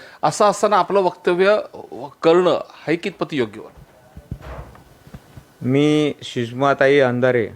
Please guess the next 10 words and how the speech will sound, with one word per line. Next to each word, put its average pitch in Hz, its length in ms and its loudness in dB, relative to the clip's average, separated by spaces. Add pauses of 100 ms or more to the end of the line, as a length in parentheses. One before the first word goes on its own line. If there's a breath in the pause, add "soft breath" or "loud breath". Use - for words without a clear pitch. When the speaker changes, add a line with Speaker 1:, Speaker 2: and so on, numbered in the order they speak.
(1120 soft breath)
Speaker 2:
यांना 120 200 0
सांगू 127 340 2
इच्छितो 117 520 -2 (680 soft breath)
की 151 420 2 (320)
जी 147 120 2
बदलापूर 135 500 0
शहरामध्ये 139 500 0
जी 139 140 -4
घटना 135 380 -2
घडली, 120 340 0